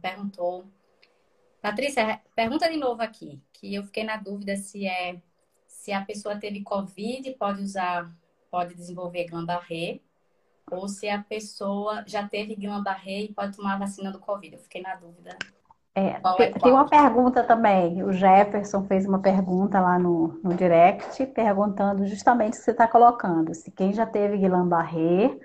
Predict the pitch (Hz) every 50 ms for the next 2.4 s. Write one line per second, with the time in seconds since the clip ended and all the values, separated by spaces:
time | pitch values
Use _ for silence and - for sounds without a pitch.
0 | - - - _ _ _ _ - 185 180 180 190 190 - - - 220 220 202 196
1 | 196 190 202 202 202 202 - 202 196 190 190 196 - - 196 202 196 185 170 156
2 | 143 147 - - - 143 131